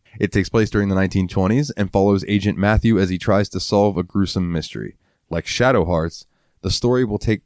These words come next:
Matthew from America to Asia and then Europe.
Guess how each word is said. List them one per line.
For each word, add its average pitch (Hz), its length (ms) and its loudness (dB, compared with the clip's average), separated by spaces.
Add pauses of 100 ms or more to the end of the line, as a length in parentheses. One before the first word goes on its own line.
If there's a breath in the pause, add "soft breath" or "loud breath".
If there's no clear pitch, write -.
(140)
Matthew 104 580 0
from 92 180 -4
America 98 460 0
to - 200 -4
Asia 82 440 -4 (120)
and 87 140 -4
then 85 220 -4
Europe. 80 320 -4